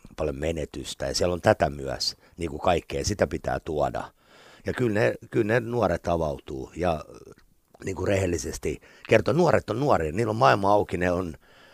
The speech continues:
ö, opiskelee, ne on lähdössä, niillä on unelmia, ne on, ja, ja sit tää päihteet on just sellainen asia, et mikä voi,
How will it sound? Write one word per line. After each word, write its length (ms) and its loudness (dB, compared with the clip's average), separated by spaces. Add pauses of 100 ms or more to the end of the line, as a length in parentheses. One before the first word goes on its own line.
(240)
ö, 280 -6
opiskelee, 560 2
ne 80 -2
on 100 0
lähdössä, 680 2 (680)
niillä 240 -2
on 140 -8 (120)
unelmia, 640 0 (440)
ne 100 -2
on, 220 -4
ja, 220 2
ja 140 0
sit 200 -4
tää 140 0
päihteet 460 -2
on 100 -2
just 180 -8
sellainen 560 -2
asia, 440 -6 (440)
et 140 -10
mikä 320 -4
voi, 380 2